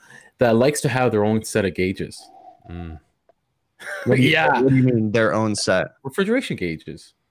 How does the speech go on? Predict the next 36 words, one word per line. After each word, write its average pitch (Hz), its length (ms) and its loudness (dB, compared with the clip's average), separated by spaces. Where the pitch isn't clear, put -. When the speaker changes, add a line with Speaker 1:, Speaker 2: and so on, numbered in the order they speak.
Speaker 1:
Like, 107 140 -4
he 131 100 0
has 143 240 2
a 139 40 0
set 147 200 2
of, - 200 -2
like, 143 220 0
I 151 60 2
don't, 190 340 2
I 147 160 -2
haven't 170 340 0
seen 156 280 -4
anybody 127 640 0
has 131 260 0
a 117 60 -4
set 131 180 0
of 104 160 -6
refrigeration 107 640 -4
gauges 87 320 -6
for 95 380 -2
his 95 420 -4
utility 107 400 0
work 87 220 -2
at, 92 180 0
in 95 160 -4
the, 95 180 0
in 101 100 -4
the 98 180 -6
Speaker 3:
Does 107 180 2
Speaker 1:
in 107 80 4
Speaker 3:
he 110 40 4
Speaker 1:
his 110 80 2
Speaker 3:
actually 117 380 0
do 110 140 2
the 98 80 2
work? 143 360 0